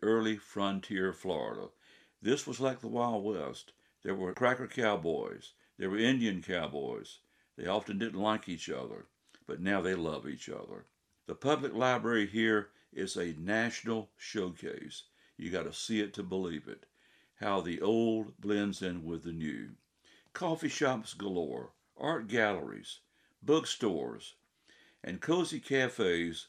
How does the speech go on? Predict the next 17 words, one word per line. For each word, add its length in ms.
where 140
everyone 540
seems 380
to 80
say, 500
"Please 380
don't 320
leave 280
us 240
soon." 600
Maryland, 460
I'm 120
staying 420
at 180
the 320
world-famous 1080
Herlong 540